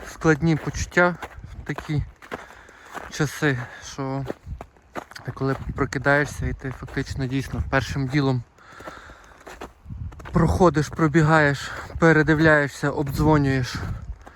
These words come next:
Єдине, що ти хочеш почути, це то, що всі цілі і здорові. Тут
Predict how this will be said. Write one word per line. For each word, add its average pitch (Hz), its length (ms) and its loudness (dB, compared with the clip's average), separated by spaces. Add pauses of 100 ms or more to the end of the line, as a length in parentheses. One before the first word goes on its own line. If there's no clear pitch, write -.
(380)
Єдине, 147 380 0
що 143 180 -2
ти - 120 2
хочеш 143 380 -2
почути, 170 560 0 (140)
це - 140 -6
то, 156 160 0
що 139 240 -2 (680)
всі - 200 -2
цілі 156 360 0
і 143 140 -2
здорові. 117 500 0 (2250)
Тут - 380 2